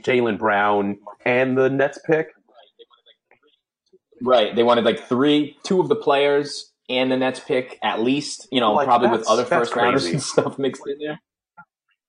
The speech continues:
Speaker 2: Yeah, that, that's nuts. I mean, they're just trying to do a rebuild in one move there, you know? Like, that's, <laughs> I mean, Jaylen Brown,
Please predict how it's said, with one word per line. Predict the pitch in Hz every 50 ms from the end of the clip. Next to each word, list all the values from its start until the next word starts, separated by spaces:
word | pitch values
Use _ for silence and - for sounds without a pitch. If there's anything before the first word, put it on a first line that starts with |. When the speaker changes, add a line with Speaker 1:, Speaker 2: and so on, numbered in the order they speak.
| _ _
Speaker 2:
Yeah, | - - 78 -
that, | 104 131 139 220 -
that's | - 120 - -
nuts. | - 90 85 87 85 - - - -
I | 127
mean, | 135 139
they're | 147 147
just | 143 139 131
trying | - 156 135
to | 123 147
do | 131 120
a | 117
rebuild | 107 113 117 104 107 107 101
in | 98 95 92
one | 95 98 98 90
move | 95 98 92 90 - -
there, | 69 69 73 - -
you | 90
know? | 92 - 95 -
Like, | 202 - - - -
that's, | 220 214 - - - - - 175 - -
<laughs> | - 151 - -
I | 143
mean, | 127 120 120 113 107 107 - _ - - 196 175 151 110
Jaylen | 123 160 175 170 147 123
Brown, | 117 139 143 143 135 127 123 120 113 107